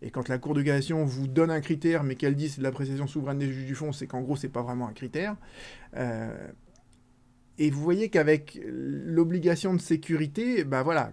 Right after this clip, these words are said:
qu'est-ce qu'on va regarder ? On va regarder le comportement concret de l'employeur. Donc avec l'obligation de sécurité,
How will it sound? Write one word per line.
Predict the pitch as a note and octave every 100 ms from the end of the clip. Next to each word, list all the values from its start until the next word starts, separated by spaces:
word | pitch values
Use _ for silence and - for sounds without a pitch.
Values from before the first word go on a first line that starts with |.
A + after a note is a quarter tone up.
| -
qu'est-ce | F3+ F3
qu'on | F#3+
va | E3 D3
regarder ? | D3 D3 G#3
On | C4+
va | D3
regarder | C#3 C#3+ D#3 F#3+
le | E3+ A3
comportement | F3+ G#3 F3+ G3+ - - E3+ F#3
concret | F#3 G#3+ G3+ - D#3+ E3 - -
de | D3+
l'employeur. | D3 C#3 C3+ A#2+ G#2+ -
Donc | C#3 B2+
avec | D3 F3
l'obligation | G3 D#3+ E3 D#3 F#3
de | F3
sécurité, | E3+ D3+ C#3+ C3+ D3 D#3